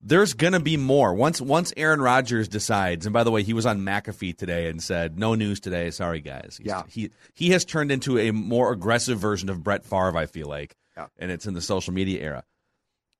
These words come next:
Speaker 1: Rap Sheet knows in his heart that there's gonna be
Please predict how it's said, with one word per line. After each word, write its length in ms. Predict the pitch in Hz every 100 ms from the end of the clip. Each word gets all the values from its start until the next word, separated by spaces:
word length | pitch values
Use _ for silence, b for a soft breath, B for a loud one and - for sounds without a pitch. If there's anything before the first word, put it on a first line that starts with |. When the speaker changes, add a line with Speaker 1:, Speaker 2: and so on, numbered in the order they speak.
| _ _ -
Speaker 1:
Rap 320 | 127 175 208
Sheet 300 | - 220 208
knows 760 | 127 135 151 143 127 120 - -
in 100 | 131
his 160 | 123 -
heart 400 | 131 113 90 - _ _ _ _ -
that 460 | 110 127 120 113 _
there's 220 | 113 127
gonna 240 | 101 147 160
be 300 | 147 147